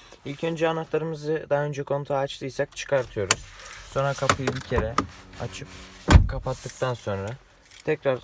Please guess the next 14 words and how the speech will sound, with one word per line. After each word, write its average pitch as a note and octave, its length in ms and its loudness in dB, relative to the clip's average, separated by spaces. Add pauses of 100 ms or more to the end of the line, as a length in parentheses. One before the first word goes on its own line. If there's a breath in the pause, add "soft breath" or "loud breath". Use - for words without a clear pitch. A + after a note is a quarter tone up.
(120)
anahtarımızı A2+ 600 0
takıp - 300 -4
kontağı A2+ 340 0
açıyoruz. G#2 600 -2 (360)
Kontağı B2+ 300 2
açtıktan D3+ 540 0
sonra G2+ 420 -4 (440 loud breath)
dörtlerimizi B2 640 2
yakıyoruz. A#2 640 0 (1040 loud breath)
Ve F3 300 4
gaza C3+ 300 4
tam C#3 280 2 (200)
beş D3+ 300 0
defa C3 400 2